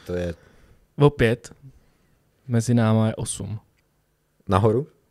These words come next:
Speaker 2: Ona dolů.
Speaker 1: Mhm.
Speaker 2: Většinou. <laughs> Osm let, ale tam to jako fakt cítím, no.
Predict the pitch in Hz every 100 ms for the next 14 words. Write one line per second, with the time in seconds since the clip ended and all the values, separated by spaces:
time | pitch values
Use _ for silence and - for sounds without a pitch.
0 | _ _ - 117 110 110 101 104 - 85
1 | 90 - - - - - _ 120 110 -
2 | 101 107 - - - - - 784 - 855
3 | - - - - - 151 127 131 120 131
4 | 127 - - - _ - - 320 311 269
5 | 226 214 233 - - - - - 165 170
6 | 190 165 147 131 131 131 131 139 139 139
7 | 131 139 127 - 120 120 95 87 117